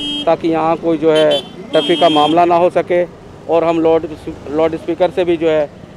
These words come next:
लोगों को जो है बताने में हम सक्षम हैं कि जो है किस तरीके से जो है market के लोग, vendors जितने बैठे हैं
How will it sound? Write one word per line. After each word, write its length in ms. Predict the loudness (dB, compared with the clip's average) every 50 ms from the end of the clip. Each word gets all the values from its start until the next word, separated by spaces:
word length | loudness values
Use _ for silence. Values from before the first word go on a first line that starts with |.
| -10 -4
लोगों 240 | 0 2 2 2 0
को 200 | 0 0 0 2
जो 120 | 2 2
है 300 | 2 2 2 0 -2 -4 -6 -12 -16 -16 -12 -8
बताने 360 | -6 -4 -2 -2 -2 0 0 -2
में 100 | -2 -2
हम 100 | -2 -2
सक्षम 360 | -4 -4 -2 -2 -2 0 0
हैं 180 | -2 -4 -6 -10 -16 -20 -20 -20 -20 -20 -12 -10
कि 80 | -8
जो 160 | -4 -2 0 0
है 320 | 2 2 0 0 -2 -6 -12 -20 -20 -20 -20 -8 -6
किस 160 | -6 -4 -2
तरीके 340 | -2 -2 0 0 -2 -2 -2
से 180 | 0 -2 -2
जो 140 | 0 0 0
है 260 | 0 0 0 -2 -4 -8 -14 -20 -20 -20 -12 -4
market 380 | -2 0 0 0 0 -2 -2 0
के 120 | -2 0
लोग, 240 | 0 0 0 -2 -2 -6 -8 -4
vendors 360 | -2 -2 0 -2 -2 -4 -6
जितने 300 | -6 -6 -4 -2 -2 0
बैठे 260 | 2 0 0 0 -2 -2
हैं 220 | -2 -2 -4 -6